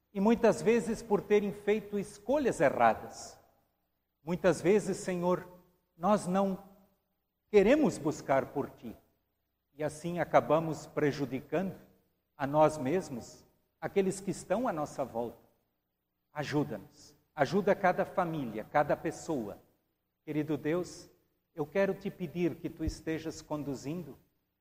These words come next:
a vida de nossos confirmandos, a família de cada um deles,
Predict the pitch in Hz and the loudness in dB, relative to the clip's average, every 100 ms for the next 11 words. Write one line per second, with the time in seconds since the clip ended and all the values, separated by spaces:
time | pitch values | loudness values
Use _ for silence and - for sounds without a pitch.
0 | _ 170 - 202 202 185 180 180 - 185 | _ -6 -2 0 0 0 0 0 -2 -8
1 | - - 175 - 165 135 143 156 110 - | -8 -2 -2 -2 -4 -2 -2 -2 -8 -4
2 | 135 - 151 175 208 135 - - 135 135 | -4 0 0 0 0 -2 -2 0 0 0
3 | 139 127 147 139 113 - - | -2 -4 -4 -6 -10 -18 -20